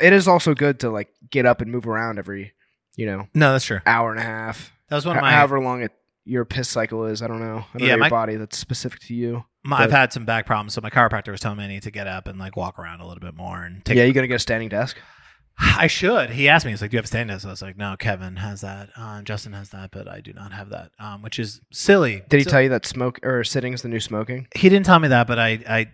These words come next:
Speaker 2: he did tell me I should be standing more, taking more walks. Like, I should just go outside, just, like, go for a walk.
Speaker 1: Hell yeah.
Speaker 2: You know, just, just,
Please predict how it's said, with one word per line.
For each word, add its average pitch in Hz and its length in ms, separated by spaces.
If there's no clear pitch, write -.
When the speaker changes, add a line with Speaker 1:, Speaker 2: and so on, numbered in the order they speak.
Speaker 2:
he 131 100
did 131 160
tell 131 140
me 113 80
I 107 80
should 107 100
be 101 80
standing 101 320
more, 101 220
taking 104 200
more 98 140
walks. 95 460
Like, 98 100
I 101 40
should 107 140
just 104 120
go 117 80
outside, 92 560
just, - 160
like, 87 180
go - 140
for 87 160
a 87 40
walk. 82 420
Speaker 1:
Hell 113 180
yeah. 104 260
Speaker 2:
You 104 100
know, 90 120
just, 92 260
just, - 220